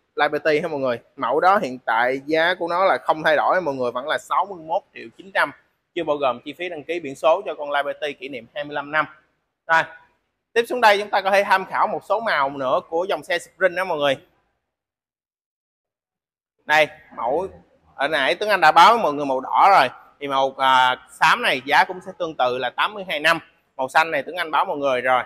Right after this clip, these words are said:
tám mươi hai năm. Màu trắng này là tám mươi bốn tám ha mọi người. Tại sao nó sẽ có những cái sự khác biệt giữa hai những cái màu sắc này? Thì, à, màu trắng này là phiên bản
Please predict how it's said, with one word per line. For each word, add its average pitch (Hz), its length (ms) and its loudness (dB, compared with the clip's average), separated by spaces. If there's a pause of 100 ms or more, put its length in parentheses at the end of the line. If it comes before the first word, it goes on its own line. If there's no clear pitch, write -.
(180)
tám 175 160 0
mươi 185 100 -6
hai 151 120 -2
năm. 156 180 2 (380)
Màu 139 340 2 (140)
trắng 190 260 0
này 208 140 0
là 139 240 4
tám 190 440 0
mươi 180 300 -8 (160)
bốn 214 260 -2 (280)
tám 202 260 4
ha 226 120 -4
mọi 165 140 -6
người. 139 180 0 (260)
Tại 143 140 0
sao 175 640 4 (160)
nó 202 180 2
sẽ 156 440 0 (300)
có 196 160 6
những 202 140 -4
cái 208 120 -6
sự 131 180 -4
khác - 220 -6
biệt 127 200 -4
giữa 147 180 -2
hai 160 320 0
những 139 220 -10
cái 190 100 -8
màu 135 140 -6
sắc - 240 -10
này? 143 180 -2 (360)
Thì, 143 180 2
à, 139 260 4 (240)
màu 139 160 -2
trắng 180 260 -4
này 214 100 -4
là 143 200 0
phiên 170 140 -14
bản 135 120 -12